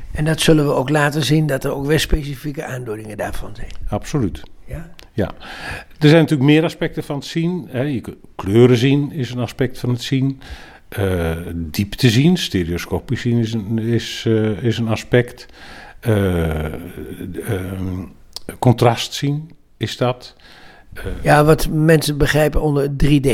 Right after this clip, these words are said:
Speaker 1: D zien eigenlijk, hè? Eh,
Speaker 2: Dat
Speaker 1: stereo-,
Speaker 2: is, ja,
Speaker 1: stereoscoop.
Speaker 2: stereo zien i-, stereo zien is d-, wat mensen verstaan onder drie D zien.
Speaker 1: Oké.
Speaker 2: En wat je vroeger deed met, eh, met de Viewmaster.
Speaker 1: Ja.
Speaker 2: En tegenwoordig met de rood-groen bril-, brilletjes voor bepaalde televisieprogramma's en films.
Speaker 1: Ja, ja.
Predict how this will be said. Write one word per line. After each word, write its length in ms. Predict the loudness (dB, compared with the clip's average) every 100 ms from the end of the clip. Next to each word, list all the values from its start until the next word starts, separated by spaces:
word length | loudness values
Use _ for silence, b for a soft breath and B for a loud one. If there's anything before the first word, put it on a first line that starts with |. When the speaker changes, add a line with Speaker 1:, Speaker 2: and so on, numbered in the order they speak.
| 2
Speaker 1:
D 60 |
zien 240 | -2 -4 -10 -12
eigenlijk, 320 | -8 -8 -6
hè? 80 | -4
Eh, 800 | -4 -8 -20 -20 -20 -20 -8 -2
Speaker 2:
Dat 60 | 2
Speaker 1:
stereo-, 420 | 4 6 6 4
Speaker 2:
is, 100 | 4
ja, 60 | 0
Speaker 1:
stereoscoop. 460 | -4 -2 -2 -2 0 0
Speaker 2:
stereo 200 | 0 -2
zien 240 | -4 -4
i-, 140 | -4 -6
stereo 440 | -2 4 6 6
zien 220 | 4 2 2
is 180 | 2 0
d-, 200 | -6 0
wat 180 | 2
mensen 300 | 4 2 2
verstaan 360 | -4 0 2 2
onder 200 | 0 0
drie 200 | 0 0
D 280 | 0 -2 -2
zien. 100 | -6
Speaker 1:
Oké. 120 | -6 -8 B B B B
Speaker 2:
En 80 | 2
wat 120 | 2
je 80 | 2
vroeger 260 | 2 2
deed 260 | 2 0 0
met, 280 | -4 -4 -2
eh, 60 | 0 2
met 120 | 0 0
de 60 |
Viewmaster. 800 | 4 8 8 4 -2 -6 -10 -14 -16 B
Speaker 1:
Ja. 160 | B B B
Speaker 2:
En 100 | -6
tegenwoordig 460 | 0 2 2 2 2
met 160 | 0 2
de 80 |
rood-groen 480 | 4 4 4 2 4
bril-, 400 | 6 4 4 2 0
brilletjes 540 | 0 2 2 -2 -4 -6
voor 220 | -6 -4
bepaalde 420 | 0 2 2 0
televisieprogramma's 920 | 0 -2 0 -2 -2 -2 0 2 2
en 80 | 0
films. 500 | 4 4 4 -2 -10
Speaker 1:
Ja, 100 | -10
ja. 320 | -10 -8 -10